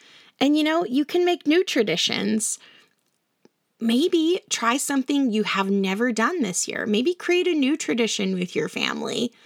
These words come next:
Be intentional this holiday season to choose peace and joy by choosing these keys. Um, releasing shame around gift giving. I know I talked a little bit about that, that, you know, it's not about,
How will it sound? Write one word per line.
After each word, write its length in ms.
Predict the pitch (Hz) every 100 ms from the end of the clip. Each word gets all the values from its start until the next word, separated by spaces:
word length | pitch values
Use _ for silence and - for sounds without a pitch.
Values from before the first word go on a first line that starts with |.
| - - - - _
Be 380 | - 269 302 359 453
intentional 1080 | 254 220 - 247 247 247 - 220 175 185 202
this 240 | 196 -
holiday 440 | - 196 208 202
season 680 | 196 - 180 175 214 254 277 - - - -
to 180 | -
choose 720 | 226 - - 269 285 302 277 - _
peace 500 | - - 240 262 - -
and 260 | 208 190 180
joy 640 | 190 180 190 240 294 311 - - - - _
by 280 | 220 226 233 -
choosing 680 | - 247 240 262 269 262 202
these 280 | 208 190 -
keys. 600 | - 170 170 208 - - - - - - -
Um, 460 | - 220 208 202 175
releasing 540 | - 262 277 285 349 311
shame 300 | 311 302 302
around 320 | 285 277 277
gift 220 | 262 -
giving. 280 | - 196 175
I 60 | 185
know 100 | 214
I 60 |
talked 300 | 214 226 -
a 40 | 220
little 160 | 226
bit 140 | 226 226
about 320 | 208 190 -
that, 400 | 190 160 - -
that, 220 | 202 190 _ _ _ _ _
you 140 | 262 254
know, 100 | 233
it's 240 | 226 -
not 300 | 247 240 277
about, 600 | 302 240 220 220 240